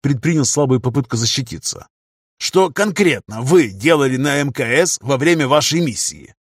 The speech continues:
В лоб спросил ядерщик, сверля меня взглядом. Снимал показания с датчиков, прикреплённых к телу человека, проверял артериальное давление, делал узи сердца,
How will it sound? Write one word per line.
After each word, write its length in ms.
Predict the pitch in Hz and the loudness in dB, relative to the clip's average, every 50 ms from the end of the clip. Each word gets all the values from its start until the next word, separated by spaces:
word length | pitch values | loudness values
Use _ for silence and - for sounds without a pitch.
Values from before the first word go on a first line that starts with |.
| _ _ | _ _
В 140 | - 104 113 | -10 -6 -2
лоб 180 | 117 120 127 | -2 -2 -2
спросил 400 | - - - 135 127 - - 160 | -4 -4 -2 -2 -2 2 2 2
ядерщик, 560 | 151 135 113 90 90 80 78 - - - 73 _ _ _ | 2 2 0 -2 -4 -8 -8 -8 -8 -8 -10 _ _ _
сверля 440 | - - - 175 170 156 135 104 | -8 0 0 0 2 2 0 -2
меня 180 | 90 95 101 113 | -2 -4 -6 -4
взглядом. 480 | 117 113 113 104 71 67 - 50 50 _ _ _ _ _ _ _ _ _ _ | -4 -4 -6 -6 -10 -10 -14 -18 -20 _ _ _ _ _ _ _ _ _ _
Снимал 520 | - - - - 123 110 104 104 117 143 | -6 -6 -2 -2 -2 -2 0 0 0 2
показания 600 | 135 156 151 - 135 107 85 104 117 131 147 151 | 2 0 0 0 0 -2 0 -2 -2 0 0 0
с 100 | 123 95 | -2 -2
датчиков, 580 | 87 101 113 120 - - 123 - 120 113 - - _ _ | -2 -4 -4 -2 -2 -4 -2 -2 -2 -2 -2 -6 _ _
прикреплённых 600 | - 131 139 - 147 143 120 143 135 127 127 120 - | -2 -2 0 0 0 2 2 2 2 2 0 -2 -2
к 40 | |
телу 240 | _ - 143 127 127 | _ 2 2 2 2
человека, 640 | 117 - 131 123 127 127 123 120 113 - 110 104 107 _ _ _ | 2 0 0 0 2 2 0 0 -2 -4 -8 -8 -8 _ _ _
проверял 460 | _ 131 131 127 123 120 135 139 147 | _ 0 2 2 2 4 2 2 4
артериальное 600 | 139 127 120 - 127 110 107 123 147 160 147 127 | 2 0 0 0 -4 0 2 2 2 2 0 -2
давление, 680 | 107 98 98 87 87 101 117 127 135 127 120 113 98 - _ - | -2 -4 -8 -10 -6 -4 -4 -2 -2 -2 -2 -4 -6 -8 _ -10
делал 420 | 98 117 147 160 156 135 117 92 | -2 0 2 2 2 2 0 -4
узи 220 | 113 110 110 151 | -6 -4 -2 -2
сердца, 580 | 160 - - 101 110 127 123 - - 220 208 - | -2 -2 -2 0 -2 -2 -2 -2 -6 -6 -6 -6